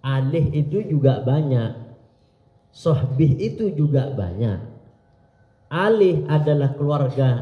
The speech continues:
Nabi Muhammad, sahbih juga sahabat Nabi Muhammad yang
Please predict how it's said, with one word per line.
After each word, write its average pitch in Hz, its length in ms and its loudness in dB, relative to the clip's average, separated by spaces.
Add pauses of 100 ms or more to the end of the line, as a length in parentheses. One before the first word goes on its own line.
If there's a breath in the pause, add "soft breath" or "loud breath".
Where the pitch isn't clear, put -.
Nabi 123 320 2
Muhammad, 113 960 -4
sahbih 151 800 0
juga 139 320 0
sahabat 147 720 -2
Nabi 131 320 2
Muhammad 127 560 -2
yang 139 320 0